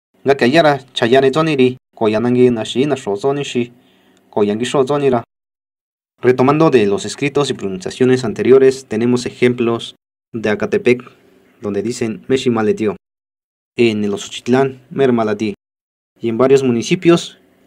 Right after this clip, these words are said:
usan Meri Maleti. Para terminar con la guía y la explicación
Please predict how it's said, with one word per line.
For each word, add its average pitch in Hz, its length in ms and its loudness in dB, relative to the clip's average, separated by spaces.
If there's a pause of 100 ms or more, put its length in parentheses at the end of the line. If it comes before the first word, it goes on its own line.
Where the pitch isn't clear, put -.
(320)
usan 123 420 0 (160)
Meri 131 260 6
Maleti. 110 540 0 (420)
Para 113 240 2
terminar 117 480 2 (840)
con 113 160 2
la 110 120 6
guía 135 300 6
y 127 40 6
la 107 100 2
explicación 127 760 0